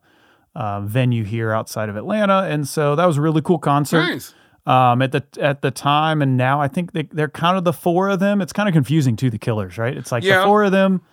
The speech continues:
Speaker 1: but not, and they have a lot of touring people, but then they bring
Speaker 2: Yeah.
Speaker 1: back the other two, the guitar player and the bass
Speaker 2: Yeah,
Speaker 1: player.
Speaker 2: so they stepped away for a little bit for different,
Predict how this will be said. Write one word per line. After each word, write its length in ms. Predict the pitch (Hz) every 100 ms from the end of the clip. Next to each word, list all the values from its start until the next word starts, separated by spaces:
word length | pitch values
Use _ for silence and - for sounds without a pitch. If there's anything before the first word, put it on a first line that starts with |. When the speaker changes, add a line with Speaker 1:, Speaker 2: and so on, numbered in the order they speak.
| _ _ _ -
Speaker 1:
but 160 | 123 123
not, 420 | 151 151 151 - -
and 160 | 143
they 60 | 120
have 140 | 135
a 20 | 139
lot 140 | 139
of 60 | 120
touring 280 | 170 160
people, 340 | 139 147 151 147
but 180 | 131 120
then 200 | 131 131
they 140 | 120
bring 160 | 120 139
Speaker 2:
Yeah. 120 | 143
Speaker 1:
back 220 | 143 147
the 140 | 156 151
other 220 | 151 147
two, 320 | - 156 151
the 80 | 139
guitar 280 | 131 143 139
player 280 | 143 143 143
and 100 | 139
the 60 |
bass 240 | 135 143 -
Speaker 2:
Yeah, 80 | 147
Speaker 1:
player. 240 | 143 143
Speaker 2:
so 200 | 139 139
they 180 | 254 269
stepped 280 | 254 269 254
away 240 | 185 180
for 160 | 185 175
a 60 | 160
little 260 | 139 156
bit 260 | 151 156 156
for 220 | - 127
different, 420 | 123 139 147 127